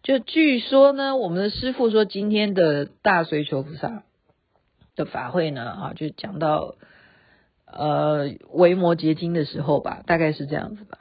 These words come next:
我刚刚是看群组啊，对不起，我真的太晚回家。然后说你们现在可以拍，拍到这种，好，这种意象啊，天垂意象的感觉。那刚刚就真的有人，有人拍到，就提供在群组上。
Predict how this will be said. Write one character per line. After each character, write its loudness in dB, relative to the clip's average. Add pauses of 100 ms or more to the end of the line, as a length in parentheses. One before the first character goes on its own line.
我 -8
刚 2
刚 0
是 -2
看 -2
群 -10
组 -14
啊， -6
对 -4
不 -8
起， -10
我 -6
真 -4
的 -6
太 -2
晚 -4
回 -10
家。 -14 (1040)
然 2
后 4
说 4
你 2
们 0
现 0
在 4
可 -4
以 2
拍， -4 (160)
拍 -4
到 -2
这 -10
种， -16 (380)
好， -18 (600)
这 -8
种 -10 (340)
意 -4
象 -8
啊， -12
天 -6
垂 -6
意 -4
象 -10
的 -16
感 -18
觉。 -18
那 -8
刚 -6
刚 -4
就 -4
真 -6
的 -2
有 -8
人， -10 (400)
有 -2
人 -4
拍 -2
到， -2
就 -8
提 -10
供 -4
在 -2
群 -10
组 -14
上。 -10